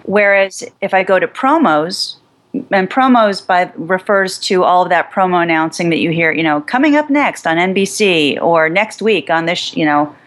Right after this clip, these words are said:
on Heroes, blah, blah, blah, blah, blah. Though any voice that you hear that's identifying shows and the lineup of shows on a, on a channel or a network,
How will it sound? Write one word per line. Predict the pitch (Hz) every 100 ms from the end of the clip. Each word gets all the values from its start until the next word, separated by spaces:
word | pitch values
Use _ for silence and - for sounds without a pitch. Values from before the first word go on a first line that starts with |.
| - - _ _
on | 160 165 160 165
Heroes, | 160 240 202 156 - - -
blah, | 180
blah, | 180
blah, | 175 175
blah, | 175
blah. | 180 - - - - _ _
Though | 220 226 - - -
any | - 262
voice | 254 254 254
that | - 233
you | 214 214
hear | - 233 220 208
that's | 190 185
identifying | 185 185 185 190 185 190 175 170
shows | - 190 180 196 240 247 - -
and | 185 180 175 170 170 160 -
the | -
lineup | 170 165 180 185 180
of | 175
shows | - 180 175 180 175
on | - 170
a, | 165 156
on | 165 160
a |
channel | 156 180 170 170
or | 156
a |
network, | 156 151 156 147 -